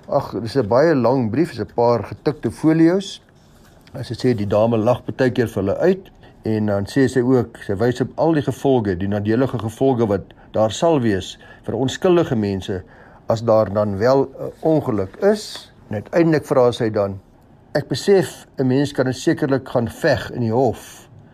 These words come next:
maar teen wat se prys, die tyd, die ongerief, die kostes ensovoorts. So wat kan die mens eintlik doen?" Nou ja, dame, dis altyd jammer dat daadwerklike wetstoepassing dikwels nie voorkomend is nie en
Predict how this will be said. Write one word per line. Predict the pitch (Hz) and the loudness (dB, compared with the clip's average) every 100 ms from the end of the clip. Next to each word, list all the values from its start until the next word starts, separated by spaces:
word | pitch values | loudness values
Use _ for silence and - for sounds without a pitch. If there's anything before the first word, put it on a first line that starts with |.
| - - - | -20 -20 -12
maar | - 113 117 | -2 0 0
teen | 131 | 0
wat | 104 131 | 2 0
se | - | -2
prys, | 143 - 131 101 | -4 0 0 0
die | - 104 - | -4 -8 -2
tyd, | 151 104 | -2 0
die | 123 - | -4 0
ongerief, | 160 131 131 107 | 0 2 0 0
die | - 107 | -4 -2
kostes | 156 139 - 113 | 0 0 -2 -4
ensovoorts. | 110 127 123 - 107 90 | -2 -2 -2 -2 -4 -2
So | 117 | -2
wat | 120 156 | -2 0
kan | 180 | -2
die | 160 | 0
mens | 139 123 | 0 0
eintlik | - 139 127 113 92 | 0 0 2 0 0
doen?" | 107 92 113 - - - - - - - - - | -4 -4 -8 -18 -20 -20 -20 -20 -20 -20 -20 -12
Nou | 107 | -4
ja, | 113 123 139 139 | 2 4 4 4
dame, | 110 120 123 156 | 2 0 0 0
dis | 123 - - | -2 -6 -8
altyd | - 139 131 | -6 -4 -2
jammer | 110 135 156 127 | 0 2 2 2
dat | 110 104 - - - - - - - - | -2 -2 -10 -16 -20 -20 -20 -20 -20 -4
daadwerklike | - 113 104 123 131 147 139 | 0 0 2 2 2 0 0
wetstoepassing | 104 123 127 147 123 131 120 123 117 98 - - - - - - - - | 2 0 0 -2 0 0 0 0 0 -2 -8 -20 -20 -20 -20 -20 -20 -10
dikwels | 113 151 156 170 165 | 0 0 2 0 2
nie | 156 | 0
voorkomend | 131 123 - 156 151 156 | 0 -2 2 2 2 0
is | 147 151 180 | -2 -4 -2
nie | 190 | 0
en | 117 98 | 0 -2